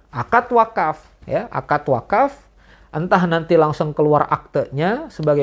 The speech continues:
milik masjid atau biasanya teman-teman atas nama yayasan, ya, supaya aman atas nama yayasan. Biasanya cuma sejauh itu, walaupun sebetulnya atas nama yayasan ini masih punya kelemahan, masih bisa diperjualbelikan lagi selama pengurus yayasan setuju,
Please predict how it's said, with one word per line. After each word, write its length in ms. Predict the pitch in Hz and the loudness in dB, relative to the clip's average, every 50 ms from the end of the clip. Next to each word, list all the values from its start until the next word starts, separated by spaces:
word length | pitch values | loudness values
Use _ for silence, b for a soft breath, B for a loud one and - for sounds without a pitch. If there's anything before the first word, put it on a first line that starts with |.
| 139 | 0
milik 240 | 143 139 139 139 135 | 0 -2 -2 -2 -4
masjid 240 | 117 113 - 226 226 - 160 | -8 -4 -4 -4 -2 0 -2
atau 480 | 147 147 - 196 208 233 247 254 B B B B B B | -2 0 2 2 4 4 2 0 B B B B B B
biasanya 560 | B 139 147 165 160 151 - 139 147 190 202 | B 2 4 4 4 4 2 -2 -2 -2 -2
teman-teman 480 | 196 175 156 147 139 - 147 185 208 - | -2 -2 -4 -4 -2 -2 -2 -2 -2 -4
atas 240 | 170 - 151 - - | -4 -6 -6 -8 -6
nama 240 | 143 135 147 165 | -6 -2 -2 0
yayasan, 560 | 175 151 131 123 107 104 - - 117 104 107 104 _ _ _ _ _ - | 2 2 2 0 -2 -4 -6 -8 -8 -8 -10 -14 _ _ _ _ _ -18
ya, 240 | - 98 110 135 143 | -14 -10 -8 -8 -8
supaya 400 | - - 135 - 131 135 135 - | -8 -6 -2 0 2 2 2 0
aman 240 | 127 123 147 160 - | 0 0 0 0 0
atas 240 | - 131 - - | -2 -8 -10 -8
nama 240 | - 135 135 143 143 | -6 -4 -2 -2 -2
yayasan. 400 | 127 117 110 98 - - 104 101 | -2 -2 -4 -6 -8 -8 -8 -6
Biasanya 560 | 110 131 135 131 147 143 151 175 180 165 B B B B B B B B B B - | -4 -2 -2 0 0 0 2 0 0 -2 B B B B B B B B B B -4
cuma 240 | - 165 175 170 - | -2 0 0 0 0
sejauh 320 | - 143 147 151 147 151 | 2 4 4 4 4 4
itu, 240 | - 151 143 - 139 | 0 -4 -2 0 2
walaupun 480 | 135 143 147 147 147 147 147 226 226 196 | 4 4 6 4 4 2 0 -4 -4 -4
sebetulnya 400 | - 165 147 143 - 175 190 175 | -4 -6 -4 -2 -2 -4 -2 -2
atas 240 | 180 175 - 156 | -4 -4 -4 -6
nama 240 | - 165 151 147 143 | -6 -6 -6 -4 -2
yayasan 400 | 143 139 135 131 - 143 139 147 | 0 0 0 0 0 -2 -2 -2
ini 80 | 185 220 | -2 -2
masih 240 | 208 180 - - 165 | -2 -2 -2 -2 -4
punya 240 | - 151 147 151 | -4 -4 -4 -4
kelemahan, 400 | - - 135 135 151 190 214 226 | -2 0 0 0 0 0 0 0
masih 160 | 196 - - 175 | -2 -2 0 0
bisa 240 | 151 156 - 190 | 0 0 0 0
diperjualbelikan 800 | 170 170 175 - 185 160 147 156 151 143 139 147 139 - 147 135 | 0 0 0 0 0 2 2 4 4 2 2 0 0 0 0 -2
lagi 320 | 131 131 123 117 107 - b b b b b b b b b b | -2 -4 -4 -6 -8 -10 b b b b b b b b b b
selama 720 | - - 143 131 127 127 131 147 165 175 180 180 165 - - - | -6 -2 0 0 0 0 0 2 2 2 2 0 -2 -6 -10 -8
pengurus 400 | - 143 139 139 143 143 131 - | -4 -2 0 0 2 0 0 0
yayasan 400 | 147 135 131 123 - 160 160 147 | 0 0 0 0 0 -2 -4 -4
setuju, 400 | - - 143 139 135 139 131 117 | -4 -4 -2 0 2 2 2 0